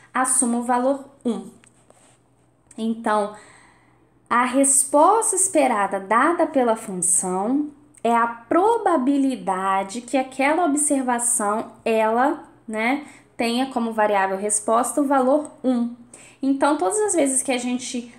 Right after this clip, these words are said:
aplicar nossa regressão logística, o que ela vai fornecer pra gente? Ela vai fornecer uma probabilidade. E essa probabilidade de sucesso, né, o nosso π, é o quê?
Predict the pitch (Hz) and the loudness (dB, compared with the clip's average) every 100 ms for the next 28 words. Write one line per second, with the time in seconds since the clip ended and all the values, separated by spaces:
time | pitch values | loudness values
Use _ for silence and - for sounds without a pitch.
0 | - 233 233 240 247 285 330 330 269 240 | -6 -6 -4 -8 -4 -2 0 -2 -4 -4
1 | 233 233 220 202 202 240 320 302 - 214 | -4 -6 -6 -8 -8 -4 -4 -6 -8 -8
2 | 254 - 302 330 302 302 - 277 277 277 | -8 -4 -2 0 -2 -4 -4 -2 0 -2
3 | 254 254 254 226 165 160 - - _ _ | -4 -4 -6 -6 -10 -12 -16 -20 _ _
4 | _ _ _ _ - 185 185 185 202 208 | _ _ _ _ -10 -6 -6 -6 -8 -4
5 | 208 226 240 240 - 208 220 220 262 311 | -4 -2 -2 -4 -2 0 0 -2 -2 -4
6 | 262 180 - - _ _ _ - _ 233 | -4 -8 -14 -20 _ _ _ -20 _ -6
7 | 220 196 208 - 254 285 247 226 214 190 | 0 0 0 -2 -2 0 0 -2 -4 -2
8 | 180 180 175 247 330 - 214 - 202 226 | -2 -4 -8 -4 -2 -2 -4 -4 -2 0
9 | 302 302 214 202 214 202 196 - - - | 0 0 -4 -6 -4 -4 -4 -6 -6 -12
10 | - 277 320 302 - - _ - 240 240 | -6 -4 -4 -6 -16 -20 _ -4 -2 -2
11 | - 226 160 | -4 -6 -6